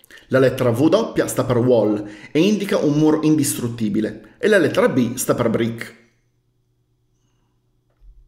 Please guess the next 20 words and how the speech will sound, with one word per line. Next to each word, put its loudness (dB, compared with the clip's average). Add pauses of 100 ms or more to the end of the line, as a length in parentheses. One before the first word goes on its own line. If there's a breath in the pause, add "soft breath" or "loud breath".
(400)
Saltiamo 2
un 2
bel 2
po' 0
di 0
dettagli -2 (320 loud breath)
e -2
nella 4
nostra 0
main 0 (260 loud breath)
vediamo 0
che -4
faccio -2
una 2
marea 4
di 0
chiamate 0
a 4
load 4
resource, -2